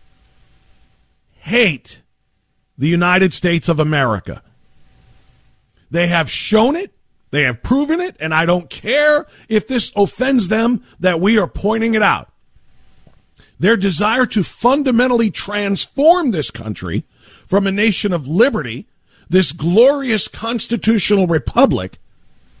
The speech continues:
that brings liberty, that brings, uh, uh, opportunity to millions in our borders and outside as the greatest force for good in the history of the world.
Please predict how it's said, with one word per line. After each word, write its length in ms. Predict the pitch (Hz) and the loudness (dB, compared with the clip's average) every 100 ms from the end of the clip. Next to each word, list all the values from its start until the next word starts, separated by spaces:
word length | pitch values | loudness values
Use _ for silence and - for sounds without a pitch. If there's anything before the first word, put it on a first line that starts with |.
| - _ _ _ _ _ _ _ - | -20 _ _ _ _ _ _ _ -2
that 240 | 214 135 | 0 0
brings 580 | 147 254 339 359 320 - - | 0 2 2 0 -4 -6 -6
liberty, 720 | 170 196 196 156 143 147 247 _ _ _ _ _ _ _ | 2 2 2 -2 -6 -6 -8 _ _ _ _ _ _ _
that 320 | - 220 240 131 | -2 -2 0 -2
brings, 560 | 240 311 339 320 - - _ _ _ - | 0 0 -2 -2 -4 -10 _ _ _ -6
uh, 260 | 170 101 - | -6 -6 -10
uh, 100 | 170 | -6
opportunity 960 | 208 262 - 247 - 269 320 185 143 131 - _ _ _ - | 0 0 0 -4 0 0 2 0 -4 -8 -10 _ _ _ -2
to 100 | 240 | 0
millions 880 | 269 349 359 269 151 95 80 - - _ | 2 2 0 -2 -4 -10 -12 -16 -18 _
in 320 | 330 370 427 - | 2 4 2 -4
our 180 | 196 202 | -2 0
borders 520 | 170 214 240 262 - - | 2 2 2 0 -2 -4
and 300 | 277 349 311 | -4 -4 -2
outside 840 | 226 320 - - 330 370 143 82 - _ _ _ | -2 0 0 -2 -2 -2 -2 -4 -14 _ _ _
as 200 | - 208 | -2 -2
the 80 | 208 | -2
greatest 540 | 156 208 277 294 233 - | 0 2 4 2 0 0
force 300 | 254 226 - | 2 2 -2
for 160 | 285 | -6
good 240 | 190 240 233 | 2 2 2
in 100 | 226 | -2
the 100 | 202 | -6
history 680 | 254 254 - 175 135 139 _ _ _ - | -4 -6 -4 -4 -4 -6 _ _ _ -2
of 160 | 208 | 2
the 80 | 196 | 2
world. 640 | 214 247 247 165 98 69 | 2 2 2 0 -6 -12